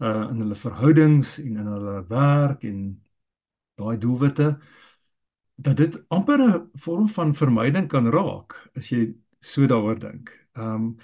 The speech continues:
want dit, dit vat jou weg van, van jouself, om eerlik te raak oor jouself en te sê, "Maar wat het ek nodig as mens, as man,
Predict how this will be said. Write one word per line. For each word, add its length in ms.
want 140
dit, 260
dit 160
vat 200
jou 120
weg 280
van, 420
van 200
jouself, 760
om 220
eerlik 280
te 100
raak 220
oor 80
jouself 380
en 60
te 80
sê, 160
"Maar 260
wat 180
het 200
ek 240
nodig 720
as 200
mens, 600
as 180
man, 560